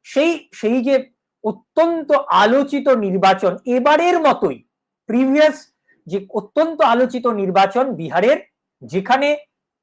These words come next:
নীতিশ এবং লালুর জোট হয় এবং বলা হয় যে এই বিবদমান পক্ষকে এই দুই বিবদমান পক্ষকে একসঙ্গে, একসঙ্গে আনার ব্যাপারে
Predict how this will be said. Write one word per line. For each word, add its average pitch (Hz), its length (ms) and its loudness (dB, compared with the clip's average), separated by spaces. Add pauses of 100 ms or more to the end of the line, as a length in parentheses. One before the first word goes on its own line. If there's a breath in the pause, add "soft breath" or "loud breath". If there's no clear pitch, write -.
(360)
নীতিশ 240 580 -2
এবং 269 280 2
লালুর 208 540 0
জোট 226 360 -2
হয় 208 380 4 (300)
এবং 240 260 2
বলা 190 400 4
হয় 208 260 4
যে 190 160 -4
এই 269 420 -2 (100)
বিবদমান 269 680 0
পক্ষকে 240 680 -2 (420)
এই 285 280 2
দুই 302 260 0
বিবদমান 247 640 0
পক্ষকে 233 680 -6
একসঙ্গে, 226 840 0 (560)
একসঙ্গে 302 760 -2
আনার 226 460 0
ব্যাপারে 190 560 2